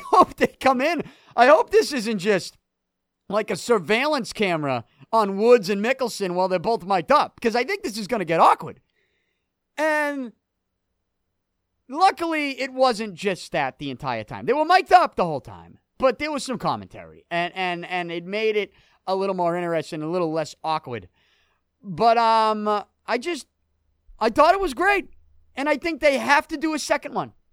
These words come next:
They have to. They wanna call it Tiger versus Phil two or Tiger versus Phil, the rematch. I think they should do this every single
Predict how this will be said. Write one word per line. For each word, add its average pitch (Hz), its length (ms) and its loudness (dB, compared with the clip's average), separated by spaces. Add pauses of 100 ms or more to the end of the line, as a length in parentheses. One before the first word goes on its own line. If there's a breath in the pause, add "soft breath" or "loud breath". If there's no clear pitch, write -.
(140)
They 247 100 0
have 254 280 0
to. 127 200 -10 (160)
They 208 80 0
wanna 240 220 0
call 240 300 2
it 233 140 -2 (560)
Tiger 240 380 0
versus 240 300 0
Phil 247 280 2
two 294 460 -2 (880)
or 214 160 -2
Tiger 247 360 2
versus 254 280 2
Phil, 254 260 4
the 233 120 0
rematch. 262 640 0 (320)
I 330 120 0
think 320 160 -6
they 277 100 -4
should 226 240 -10
do 294 180 -2
this 294 200 -8 (100)
every 294 520 0 (120)
single 294 680 -4